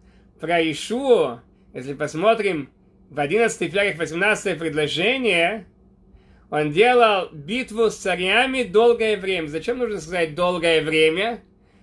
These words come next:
Потому что он задерживал войны.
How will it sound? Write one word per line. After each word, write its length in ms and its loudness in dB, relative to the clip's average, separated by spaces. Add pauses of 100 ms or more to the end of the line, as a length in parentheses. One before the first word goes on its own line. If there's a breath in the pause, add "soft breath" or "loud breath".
(320 soft breath)
Потому 360 -2
что 300 0
он 320 -2
задерживал 1400 2
войны. 680 -4